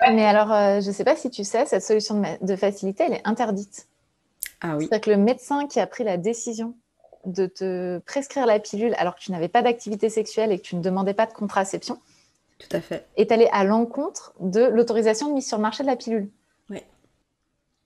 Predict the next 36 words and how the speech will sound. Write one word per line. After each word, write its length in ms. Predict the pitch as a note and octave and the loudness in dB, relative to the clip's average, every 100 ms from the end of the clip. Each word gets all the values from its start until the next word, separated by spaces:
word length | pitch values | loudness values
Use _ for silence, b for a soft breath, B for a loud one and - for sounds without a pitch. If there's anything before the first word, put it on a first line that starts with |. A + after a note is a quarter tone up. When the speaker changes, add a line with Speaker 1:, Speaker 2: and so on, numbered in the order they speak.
| _ | _
Speaker 1:
Non, 100 | G#3+ | -6
mais 100 | G3+ | -4
Speaker 2:
Et 20 | |
Speaker 1:
c'est, 140 | G#3 A3+ | -2 -2
Speaker 2:
c'est, 100 | G3+ | -2
Speaker 1:
voilà, 300 | G#3+ C4+ A#3+ | 0 0 0
Speaker 2:
c'est 60 | A3 | -4
Speaker 1:
c'est 60 | - | -2
important. 440 | G3 A3 - D4+ | 2 2 2 -12
Speaker 2:
C'est 180 | B3+ - - C#4+ | -14 -16 -6 -2
hallucinant. 560 | C#4 C4 - C4+ D4+ - B B B A3 | 0 -2 -4 -6 -6 -8 B B B -20
C'est 180 | - - | -14 -6
hallucinant. 400 | A3+ - C#4+ B3 | -4 2 2 6
Et 180 | D4 | 6
tu 120 | D4 C4+ | 4 2
vois, 180 | D4+ G4+ | 2 2
c'est, 260 | - - | -2 -10
ça 220 | A3 C4 A#3 | -6 -2 2
rejoint 420 | B3+ B3 C#4 D#4 | 0 0 -2 -2
quel-, 180 | D4+ - - | -4 -10 -14
quelque 220 | B3 A#3 | -10 -8
chose 220 | B3 D#4+ - | -6 -6 -4
que 100 | A#3 | -4
je, 240 | G#3+ G#3 | 0 -2
j'explique 360 | G#3 G#3 D#4 - | -2 -4 -8 -8
souvent, 380 | B3+ G#3+ B3 | -8 -6 -6
c'est 200 | C4 G#3+ | -6 -10
que 340 | G#3+ G3+ G#3 G#3 | -8 -4 -2 0
j'appelle 280 | G#3+ A3 A3+ | -2 -2 -2
ça 120 | D4 | -4
le 60 | |
syndrome 360 | D4+ B3+ A#3 B3 | -2 -2 -2 0
de 60 | A#3+ | 0
la 100 | G#3+ | 0
blouse 240 | A3 G3+ | -2 -4
blanche. 380 | F#3 G3+ - | -6 -6 -6